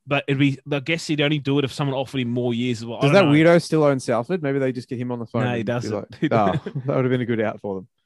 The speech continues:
Speaker 1: But yeah, so I don't know what they're gonna do there. But, like, I, I knew he was on a decent deal and it was back-ended-ish. But then it's like, God, if it's even, again, six fifty above is, is problems.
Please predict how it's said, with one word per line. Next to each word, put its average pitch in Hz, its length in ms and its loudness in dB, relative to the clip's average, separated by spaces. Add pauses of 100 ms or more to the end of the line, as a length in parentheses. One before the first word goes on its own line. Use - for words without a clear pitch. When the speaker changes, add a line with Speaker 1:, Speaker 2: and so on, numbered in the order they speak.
(100)
Speaker 1:
But 135 100 -12
yeah, 139 160 -6
so 139 220 -8
I 165 80 -2
don't 190 80 -2
know 147 100 -2
what 147 80 0
they're 135 100 -4
gonna 123 140 -4
do 117 200 -4
there. 113 260 -6
But, 104 180 -12 (320)
like, 143 160 -6 (120)
I, 185 160 2
I 175 160 4
knew 190 220 4
he 202 140 2
was 156 180 0
on 143 120 2
a 123 40 0
decent 135 440 -4
deal 127 240 -2
and 120 100 -4
it 107 100 -10
was 113 280 -8 (240)
back-ended-ish. 120 800 -6
But 113 140 -10
then 127 160 -4
it's 117 100 -8
like, 117 220 -16
God, 127 260 -4
if 110 80 -10
it's 135 160 -8
even, 160 380 0 (200)
again, 135 440 -2
six - 320 -6
fifty 147 320 -2
above 120 320 -2
is, 107 180 -12 (320)
is 104 140 -14 (100)
problems. 92 640 -10